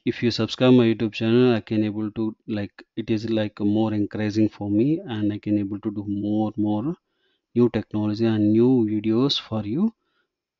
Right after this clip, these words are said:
and it is both of them, it is increasing for more knowledge.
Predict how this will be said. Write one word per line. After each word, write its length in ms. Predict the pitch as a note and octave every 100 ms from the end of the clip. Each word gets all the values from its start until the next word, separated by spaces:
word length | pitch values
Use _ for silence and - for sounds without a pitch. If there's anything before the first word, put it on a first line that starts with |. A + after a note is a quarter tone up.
| _
and 400 | A2+ A2 G#2+ G#2 - _ _ _ _
it 100 | -
is 160 | A#2 A2
both 320 | G#2+ G#2+ G#2+
of 220 | G#2 G#2
them, 200 | A2+ A2+ -
it 180 | C3 A2
is 220 | G#2+ - -
increasing 500 | A2+ G2 G#2 G#2+ A2+
for 200 | - A#2
more 260 | G#2 G#2+
knowledge. 580 | G#2 G2+ G2 - -